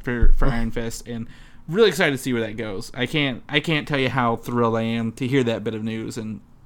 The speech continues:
Speaker 1: kinda see where that goes. So,
Speaker 2: Uh-huh.
Speaker 1: cross fingers. Hopefully we'll get some official things,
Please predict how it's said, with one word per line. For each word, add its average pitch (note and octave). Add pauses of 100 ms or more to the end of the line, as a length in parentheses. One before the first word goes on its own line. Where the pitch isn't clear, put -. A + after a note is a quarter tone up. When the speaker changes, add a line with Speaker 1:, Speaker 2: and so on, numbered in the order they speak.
(300)
Speaker 1:
kinda D#3
see C#3+
where A2+
that G#2+
goes. - (120)
So, G#2+
Speaker 2:
Uh-huh. B2 (380)
Speaker 1:
cross A3
fingers. F3+
Hopefully E3
we'll D3+
get D3+
some C#3+
official C#3+
things, C3+